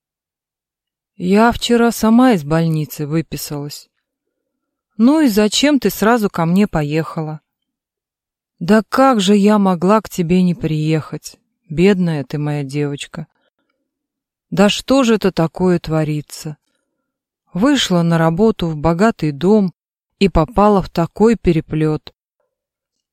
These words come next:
Уж лучше бы ты в своём ресторане работала. Там бы никогда подобного не произошло".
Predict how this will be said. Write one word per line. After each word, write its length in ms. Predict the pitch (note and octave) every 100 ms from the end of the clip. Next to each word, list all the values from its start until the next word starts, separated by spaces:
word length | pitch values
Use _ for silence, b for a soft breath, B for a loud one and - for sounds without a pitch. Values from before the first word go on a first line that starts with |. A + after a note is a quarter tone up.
| _ _
Уж 320 | G#3 A#3 -
лучше 340 | B3+ C#4+ - A#3+
бы 140 | B3
ты 160 | B3 A#3
в 60 |
своём 440 | - G3+ A3+ A#3+ A3
ресторане 720 | G3+ - F#3 F#3+ F#3+ F#3+ F#3
работала. 720 | F3+ D#3+ E3+ - D#3+ D#3 D3+ _ _ _ _ _ _ _ _ -
Там 280 | A3+ C4 B3
бы 120 | A3+
никогда 580 | A3 - A3+ F#3 F#3 F#3+
подобного 640 | F#3+ F#3 F3+ E3+ E3+ E3
не 140 | E3 E3
произошло". 800 | E3+ E3 D3+ D#3+ - D#3+ D3+